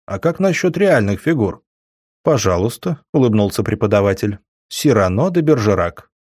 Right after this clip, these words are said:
В существовании этого поэта, дуэлянта и скандалиста, надеюсь, никто не сомневается?» «Вот и отлично. К тому же он настолько хорошо владел шпагой, что и клыки не надо отращивать было».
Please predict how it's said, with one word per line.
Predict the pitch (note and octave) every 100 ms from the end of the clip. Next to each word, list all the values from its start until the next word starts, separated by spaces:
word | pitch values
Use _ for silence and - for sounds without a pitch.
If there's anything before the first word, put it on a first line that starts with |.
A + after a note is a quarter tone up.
| _ _ _
В | -
существовании | F#3+ - D#3+ F3+ D#3+ A2+ G2+ G2 G#2+
этого | A#2+ A2+ A2
поэта, | G#2 A2 G2+ A#2 G#2+
дуэлянта | G2+ G#2+ G#2 G2+ F#2 G#2
и | G#2
скандалиста, | - G#2 G2+ F#2+ F2+ - G2 F#2 -
надеюсь, | C3 A#2+ F#2+ G2+ C3 -
никто | B2+ A2+ -
не | F#2+
сомневается?» | F#2+ A2+ B2+ F3 G#3+ E3+ - - - _ _ _ _
«Вот | - B2 F#3+ G#3
и |
отлично. | F#3 F3 G3 F3+ - F2+ F2 _ _ _
К |
тому | - E3+ G3+
же | F#3
он | F3+ D#3+
настолько | D#3 D3 G3+ F3+ D3+
хорошо | C3 B2 A2 - G2+
владел | G2+ F#2+ G2+ F#2+
шпагой, | - E3+ E3 B2+ A2+
что | G#2 -
и | F#3 F3+
клыки | F3 F3 C#3+
не | G#2+ G#2
надо | F#2+ F#2
отращивать | G#2 G#2+ F#2+ E2 - F#2
было». | F2+ F#2 F2+